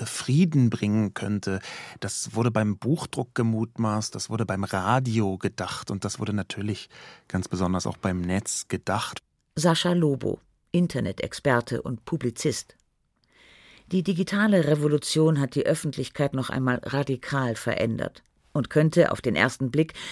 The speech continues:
Speaker 2: beinahe als wahr gewordenes kantisches Ideal erscheinen.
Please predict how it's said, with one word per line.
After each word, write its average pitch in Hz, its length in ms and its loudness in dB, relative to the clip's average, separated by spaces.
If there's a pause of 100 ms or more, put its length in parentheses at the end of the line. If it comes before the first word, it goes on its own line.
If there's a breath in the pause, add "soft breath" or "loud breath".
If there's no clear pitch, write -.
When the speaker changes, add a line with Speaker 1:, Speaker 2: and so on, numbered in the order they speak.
(140)
Speaker 2:
beinahe 180 460 6
als 143 240 0
wahr 143 220 0
gewordenes 151 680 2
kantisches 151 760 -4
Ideal 147 460 4
erscheinen. - 600 -4